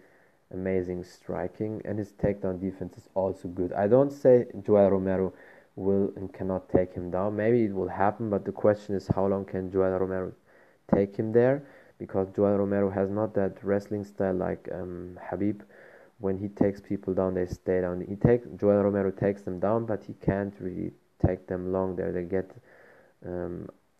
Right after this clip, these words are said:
relatively quick up. So, and that's also a lot of energy you can waste when you do that, when you take people down and you can't really hold them there. So let's see how it goes, but I think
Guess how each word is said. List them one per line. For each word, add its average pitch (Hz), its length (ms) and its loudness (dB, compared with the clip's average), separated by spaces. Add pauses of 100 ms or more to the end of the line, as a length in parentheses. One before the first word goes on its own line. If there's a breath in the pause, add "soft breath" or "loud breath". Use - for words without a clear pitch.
(340)
relatively 98 600 -2
quick - 480 -6
up. 87 300 -8 (560 loud breath)
So, 90 300 -2
and 90 120 -2
that's 101 220 0
also 98 380 -2 (460)
a - 20 -12
lot 87 180 -4
of 90 140 -8 (360)
energy 87 600 -12 (540)
you 87 80 -16
can 90 280 -12
waste 85 500 -6 (440 soft breath)
when 90 180 -6
you 90 80 -4
do 90 260 -4
that, 87 280 -4
when 87 80 -6
you - 60 -8 (100)
take 90 200 -4
people 87 280 -6
down 95 240 0
and 90 140 -4
you 87 80 -6
can't 87 300 -6
really 87 200 -6
hold 87 320 -6
them 85 220 -12
there. 87 240 -14 (500 loud breath)
So - 240 2
let's 110 280 4
see 123 160 0
how 98 180 2
it 92 160 -4
goes, 139 260 6
but 104 140 0
I 104 100 4
think 113 380 -4